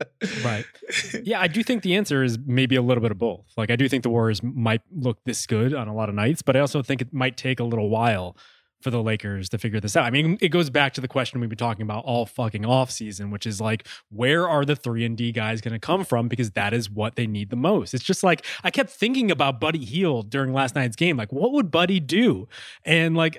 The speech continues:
Speaker 1: if he just made two or three threes just to stretch out the defense just a little bit, I don't know, man. I just, it just seemed like it would have been a much better situation.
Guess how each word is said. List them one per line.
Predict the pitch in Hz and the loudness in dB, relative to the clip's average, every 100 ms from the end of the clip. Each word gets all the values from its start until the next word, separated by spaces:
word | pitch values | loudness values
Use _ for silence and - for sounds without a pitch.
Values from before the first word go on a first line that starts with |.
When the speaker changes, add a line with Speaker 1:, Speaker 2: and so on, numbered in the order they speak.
| 76 80 | -8 -4
Speaker 1:
if | 123 | -2
he | 165 | 0
just | 180 175 | 0 0
made | 147 147 185 160 | 2 2 2 0
two | - 151 | 2 4
or | 170 | 4
three | 165 151 151 | 2 2 0
threes | - 127 151 214 196 | -2 -2 2 0 0
just | 165 - | -2 -2
to | |
stretch | 120 - 160 156 | -4 0 0 2
out | 165 | 0
the | 127 | -2
defense | 98 147 185 185 - | -4 0 2 2 0
just | 151 | -4
a | 101 | -4
little | 110 208 | 0 2
bit, | 226 240 151 | 2 0 -2
I | 117 | -6
don't | 135 165 | -4 -2
know, | 180 | 0
man. | 139 127 135 | 0 0 -2
I | 131 | -4
just, | 135 - - - - - - | -6 -10 -16 -16 -18 -20 -20
it | - 151 | -18 -8
just | 139 - | -6 -4
seemed | - 156 147 | 0 2 4
like | 143 127 | 2 4
it | |
would | 127 127 | 2 2
have | 107 127 131 | 0 -4 -2
been | 123 | 0
a | |
much | 113 117 123 - | 2 0 -2 -2
better | 123 110 | -4 -2
situation. | 101 107 - 98 92 92 | -6 -6 -6 -6 -8 -12